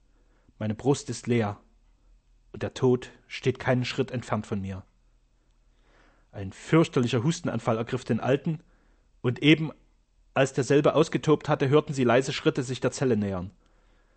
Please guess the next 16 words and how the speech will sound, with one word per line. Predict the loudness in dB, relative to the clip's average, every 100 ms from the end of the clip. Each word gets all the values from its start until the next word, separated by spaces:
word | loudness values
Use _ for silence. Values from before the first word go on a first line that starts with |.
| _ _ -8
Mariano | -2 2 4 4
trat | 0 -2 -2
sofort | -2 0 0 0
in | -6
den |
vorderen | -2 -2 0 0
dunklen | 0 0 -2
Winkel | -2 0 -2
des | -2 2
Raumes, | 2 2 -2
und |
der | -4
Pater | 2 0 0
stellte | -2 0 0
sich | -4 -8 0
so, | 2 2 0